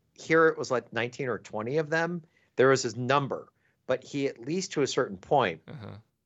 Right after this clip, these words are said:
Speaker 1: still had holograms of Anakin Skywalker training Ahsoka
Speaker 2: Yeah.
Speaker 1: that she could go back to and reference.
Speaker 2: Yeah, that was,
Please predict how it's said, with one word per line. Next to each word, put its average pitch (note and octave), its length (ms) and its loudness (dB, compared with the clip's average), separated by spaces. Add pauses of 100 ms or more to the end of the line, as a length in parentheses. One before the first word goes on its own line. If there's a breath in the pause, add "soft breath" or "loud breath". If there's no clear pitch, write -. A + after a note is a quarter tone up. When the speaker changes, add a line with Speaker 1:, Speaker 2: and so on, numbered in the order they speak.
(160)
Speaker 1:
still E3 460 6
had B2+ 440 -2
holograms A2 720 -2 (500)
of A#2 320 2 (360)
Anakin C#3+ 360 -2
Skywalker A2 640 -2 (300)
training C3 360 -2
Ahsoka A#2 380 -2 (240)
Speaker 2:
Yeah. - 160 -10
Speaker 1:
that A2 120 -2
she A2+ 120 -8
could - 140 -16
go - 100 -2
back G#2+ 220 4
to G#2+ 80 -4
and G2 100 -2
reference. - 380 -8 (840)
Speaker 2:
Yeah, F#2+ 140 -10
that F#2+ 120 -6
was, G#2 180 -6